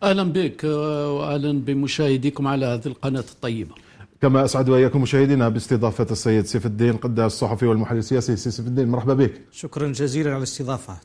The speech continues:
Speaker 3: تحية خاصة للمشاهدين.
Speaker 2: آه، بداية لو نبدأ من، من، من الشق السياسي من، من موضوعنا اليوم، سي سيف الدين قداش، نبدأ معك. آه، بعد ما كثر عليه الحديث، يعني التعديل الوزاري أقره رئيس الجمهورية يوم الخميس المنصرم، تشكيلة جديدة، أسماء جديدة، ربما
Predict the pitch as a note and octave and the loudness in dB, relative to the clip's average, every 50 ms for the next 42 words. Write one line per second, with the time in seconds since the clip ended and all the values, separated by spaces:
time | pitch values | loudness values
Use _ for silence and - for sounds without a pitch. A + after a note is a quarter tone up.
0 | _ - - - D3+ C#3 B2+ - - D3+ - - C#3 B2 A#2+ C3+ A#2+ - - A2+ | _ -20 -8 -4 -4 -4 -2 -4 -6 -6 -6 -6 -6 -6 -6 -6 -6 -6 -6 -6
1 | A#2 A2+ A2+ G#2 G2 G2 _ _ _ _ _ _ _ D#3+ D3+ D3+ D3+ D3 D3 D3 | -6 -6 -8 -10 -12 -12 _ _ _ _ _ _ _ -4 -2 -2 -2 -2 -2 0
2 | C#3+ C3+ F#3 D#3+ G3 F#3+ D#3+ D#3+ D#3+ D#3+ D#3+ D#3 D3+ C#3+ C3 B2+ C#3+ - B2 B2+ | 4 4 6 6 6 6 6 6 6 6 6 6 4 4 4 2 2 2 2 2
3 | A#2+ A#2+ A#2+ A#2 A#2 A2+ A2+ A2+ A2 A2 A2 G#2+ G#2 G#2 G#2+ G#2+ G2+ - - - | 2 4 2 2 2 2 2 4 4 2 2 2 0 0 0 0 0 -2 -4 -6
4 | - - - B2+ A#2 A#2+ A2 - G#2+ G#2 G#2 G2+ G2+ G#2 G2+ G2+ A2 G#2+ G#2 A2 | -6 -4 0 2 2 2 2 2 0 2 2 2 2 0 0 0 0 2 2 2
5 | A2+ A2 G#2+ B2 A#2+ A2+ A2 G#2+ A2 B2 B2+ A#2 G2+ - - G#2+ - - A2 - | 2 2 2 2 2 2 2 2 2 2 2 2 0 0 -2 -4 -2 -4 -8 -6
6 | A2+ G#2+ A#2 A2 G2+ - A#2 C#3 C3+ A2+ B2+ A#2 A2+ B2 B2 B2 C3 D#3 D#3 - | -2 -2 -2 -2 -2 0 0 0 0 0 0 -2 0 0 0 2 2 0 0 0
7 | - - - _ _ _ - - C3+ C3+ A2+ A2 A#2+ A2+ G#2+ G2 F#2 F2+ D#2 A2 | -2 -16 -20 _ _ _ -12 -6 -6 -4 -4 -4 -6 -6 -8 -8 -8 -8 -8 -4
8 | A2+ D3 D3+ C#3+ C#3 C3+ C#3+ C3+ - - D#3 C#3 B2 A#2+ B2+ A#2+ A2 G#2 - - | -2 0 2 2 2 2 2 0 2 2 0 2 4 2 2 2 2 0 -4 -4
9 | - A2 G#2 C#3 C3+ A#2+ - A#2 G2 G2 G#2 F#2+ - A2 G#2 A#2+ A2 G#2 G2+ G#2 | -4 0 2 2 2 2 0 -2 -2 -2 -4 -2 -2 0 0 2 0 2 0 0
10 | G2 G#2+ A#2+ A#2 A#2+ A#2 - - B2+ A#2 A2 G#2 G#2 A2 A2 G#2+ - G#2+ A2+ G#2+ | 0 2 2 0 0 -2 -2 0 0 2 2 2 2 0 -2 -4 -4 -2 -2 0
11 | G#2+ G#2+ A2+ A2 G#2+ G#2+ G2 - A#2+ A#2 A2+ A#2+ A#2+ - - A2 A2 A2 A#2+ - | 0 2 2 2 0 0 -4 -4 -2 0 2 2 0 0 -2 -4 -4 -4 -4 -2
12 | - C3 C#3 C#3+ B2+ - - - - - - A#2+ - - C#3 B2 A#2+ G2+ A#2 G#2 | -2 0 0 0 0 -2 -8 -20 -6 -4 -4 -2 2 2 2 4 4 2 2 2
13 | B2 B2+ A#2+ C3 A#2 - C3 B2 A2 F#2+ A2+ A2 B2+ C3 C3+ C3+ C3+ A#2+ A#2+ A#2+ | 2 2 2 0 0 -2 -2 -4 -2 -2 -2 0 2 2 2 2 2 2 2 2
14 | - C#3+ | 2 0